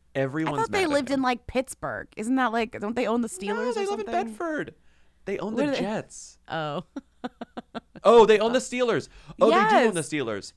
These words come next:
Speaker 1: Oh my
Speaker 2: Yeah.
Speaker 1: God, they do own the Steelers.
Speaker 2: And
Speaker 1: But
Speaker 2: they
Speaker 1: they
Speaker 2: live
Speaker 1: also
Speaker 2: in Bedford.
Speaker 1: Her family owns the Steelers, and his family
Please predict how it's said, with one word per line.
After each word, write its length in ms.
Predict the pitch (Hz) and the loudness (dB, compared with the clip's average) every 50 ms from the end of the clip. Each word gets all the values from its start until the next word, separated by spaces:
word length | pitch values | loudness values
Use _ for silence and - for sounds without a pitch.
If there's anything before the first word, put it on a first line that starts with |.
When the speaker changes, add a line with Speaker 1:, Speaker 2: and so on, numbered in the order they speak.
| _ | _
Speaker 1:
Oh 40 | 240 | -8
my 80 | 247 285 | -4 -2
Speaker 2:
Yeah. 220 | 311 339 359 359 320 | -2 -2 0 0 0
Speaker 1:
God, 160 | 233 196 - | 0 0 0
they 60 | - | -4
do 200 | 196 - 127 131 | -6 -8 -8 -6
own 120 | 127 117 104 | -6 -6 -6
the 80 | 202 | -8
Steelers. 280 | - - - 98 - 85 - | -12 -12 -12 -12 -10 0 0
Speaker 2:
And 120 | 240 247 | 2 6
Speaker 1:
But 80 | 240 254 | 6 6
Speaker 2:
they 40 | 254 | 6
Speaker 1:
they 60 | 240 | 6
Speaker 2:
live 180 | 240 240 240 262 247 | 2 2 2 2 2
Speaker 1:
also 40 | 277 | 2
Speaker 2:
in 120 | 285 254 233 196 156 135 - | 0 0 -2 -6 -10 -8 -2
Bedford. 680 | 202 185 190 214 220 - - 185 156 123 107 104 - - _ _ _ _ _ _ | 0 2 2 0 -2 -4 -6 -4 -4 -4 -6 -10 -12 -14 _ _ _ _ _ _
Speaker 1:
Her 340 | _ - - 156 160 165 190 | _ -6 2 4 4 4 4
family 440 | 190 - 196 175 160 143 139 123 - | 2 2 0 2 2 2 0 -2 0
owns 280 | - 110 107 101 101 - | 0 -2 -2 -2 -4 -6
the 80 | 107 | -6
Steelers, 720 | 101 - - - 101 95 92 92 90 92 101 - - - _ _ _ _ _ _ _ _ _ _ _ | -8 -6 -8 -6 -4 -2 -2 -2 -2 -4 -6 -8 -16 -18 _ _ _ _ _ _ _ _ _ _ _
and 140 | - 117 113 | -2 -2 -2
his 340 | 107 - - 156 156 143 - | -2 2 4 4 4 4 2
family 540 | - 120 107 101 92 95 98 95 92 - | 0 0 0 0 0 -2 -4 -4 -6 -8